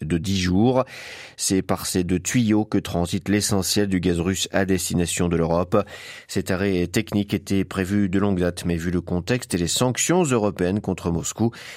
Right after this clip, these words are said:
certains Européens, notamment les Allemands, craignent que la coupure ne se prolonge. Les conservateurs britanniques doivent élire leur nouveau président qui succédera à Boris Johnson à la tête du gouvernement et ils n'ont que l'embarras du choix.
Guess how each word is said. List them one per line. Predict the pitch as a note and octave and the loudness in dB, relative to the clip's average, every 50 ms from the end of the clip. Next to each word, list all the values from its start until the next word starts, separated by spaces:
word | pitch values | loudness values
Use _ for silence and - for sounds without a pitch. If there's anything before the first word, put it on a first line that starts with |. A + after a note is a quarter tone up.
| - - | -14 -6
certains | - - F2+ - - - G2 | -4 -2 -2 -2 0 -2 0
Européens, | F#2 F2+ E2+ D#2 D#2 - E2+ F2 G#2+ | 0 0 0 0 0 0 2 2 4
notamment | B2 A#2 - - - E2+ E2 E2 | 2 2 0 0 -2 -2 -2 -2
les | E2 D#2+ D#2 | 0 0 0
Allemands, | D#2 D#2 E2 G2+ A#2+ A#2+ - - - - - - - | 2 2 2 2 0 -2 -6 -12 -18 -18 -18 -12 -4
craignent | - A#2+ B2+ C#3+ D#3 D#3+ | 0 2 2 4 4 2
que | D3+ - C#3+ | 2 4 4
la | B2 G#2+ G2+ | 4 2 0
coupure | - - - G#2+ E2+ - - C3+ E3+ G3+ F#3+ - F2+ | -2 -2 -2 0 0 0 0 2 2 2 2 0 0
ne | E2+ F#2 F2+ | 0 0 0
se | - - - G3+ | 0 0 0 0
prolonge. | G#3 G#3 - - D3+ F3 D3+ A2 F2 D#2+ D2+ D2 C#2 - - - - - - _ _ _ _ _ _ _ _ _ _ _ _ _ _ _ - - - - - - - - - | 0 -2 -2 0 2 4 4 4 2 0 -4 -6 -8 -10 -8 -8 -8 -8 -10 _ _ _ _ _ _ _ _ _ _ _ _ _ _ _ -20 -18 -16 -14 -14 -14 -8 -2 0
Les | C#3+ D3+ | 0 2
conservateurs | D#3+ D#3+ D#3+ - E3 D#3 D#3+ D3+ D3+ - C3+ B2+ A#2 G#2 | 4 4 4 4 6 6 4 4 4 4 4 4 6 6
britanniques | A2+ D3 E3 E3 E3 D#3+ C#3+ C3+ B2+ - - - - | 4 4 4 2 2 2 2 2 2 0 -2 -2 0
doivent | A#2+ C3+ B2+ - - | 2 2 2 2 2
élire | B2 A#2+ A#2+ A#2 A2 | 2 4 4 4 4
leur | G2+ G2+ F2+ | 4 2 2
nouveau | F#2 F#2 E2+ E2 D#2+ | 2 2 2 0 -2
président | - - F2 E2+ E2+ G2 A2 E3 A3+ B3+ | -2 0 0 2 2 2 4 4 2 2
qui | B3+ - A2 | 2 0 0
succédera | - - G2 - - - F2+ F2 E2 E2+ | 0 0 0 0 0 0 0 0 0 -2
à | |
Boris | D#2+ D2+ F#2 F2+ F2+ D#2 - | 0 0 0 0 -2 -2 0
Johnson | - F#2 G2 G#2+ - - F3+ G3+ F#3+ | 0 2 2 2 2 2 2 2 2
à | C3+ | 2
la | F#2 E2 | 0 0
tête | - F#2+ E2+ - - - - | -2 -4 -6 -6 -8 -10 -8
du | - | -8
gouvernement | D#2 B2 B2+ F2+ D#2+ D2+ E2 E2+ E2+ F#2+ B2 F3 | -6 -2 -2 -2 0 0 2 2 4 4 4 4
et | F#3 E3 E3 | 4 4 4
ils | E3+ | 4
n'ont | F3+ G#3 A#3+ A#3+ | 4 4 2 2
que | A#3 - E3 | 4 4 4
l'embarras | D#3 G3 A3+ G#3 F3 E3 D#3 G3 G#3 | 4 6 6 6 6 4 4 4 4
du | F#3+ F3 | 4 4
choix. | - - - A#2+ A#2+ C#3+ | 4 4 4 4 4 4